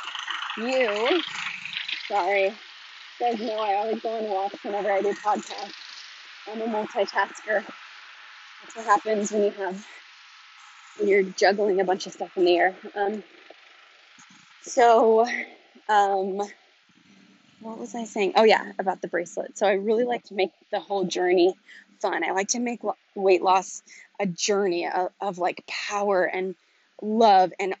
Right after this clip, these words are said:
honor and evolution, right? Like, you're a different person at the end, um, that's so much more awake to the fact that you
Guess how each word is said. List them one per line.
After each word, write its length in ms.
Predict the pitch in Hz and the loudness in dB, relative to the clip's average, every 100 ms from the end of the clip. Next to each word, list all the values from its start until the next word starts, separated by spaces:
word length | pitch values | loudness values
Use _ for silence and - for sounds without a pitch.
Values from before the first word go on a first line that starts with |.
| 196 | -2
honor 440 | 196 185 170 170 180 | 0 -2 -4 -8 -8
and 280 | 175 175 - | -8 -8 -4
evolution, 760 | 220 185 190 196 190 - 180 180 | -4 -4 -6 -6 -8 -10 -12 -10
right? 280 | 170 185 196 | -4 -4 -4
Like, 200 | 185 202 | -6 -2
you're 140 | 196 | -2
a 60 | 196 | -2
different 400 | 208 - 196 - | -6 -6 -8 -6
person 320 | 196 - 190 | -8 -6 -8
at 100 | 170 | -6
the 140 | 185 185 | -4 -4
end, 380 | 202 185 180 - _ _ _ - | -4 -6 -10 -12 _ _ _ -6
um, 380 | 190 170 185 - - | -4 -4 -6 -4 -2
that's 380 | 185 - - - - 190 | -2 -4 -18 -16 -10 -8
so 640 | - - - 226 208 202 | -6 -6 -2 4 4 4
much 260 | 196 190 208 | 0 -4 -2
more 240 | 190 185 | -2 0
awake 420 | 185 175 185 185 | 0 0 0 0
to 200 | - - | -2 -14
the 100 | 196 | -14
fact 540 | 170 185 175 - - - _ _ _ _ - | -6 -4 -4 -6 -18 -20 _ _ _ _ 0
that 180 | 196 180 | 0 2
you 540 | 190 190 180 175 196 | 2 6 8 8 4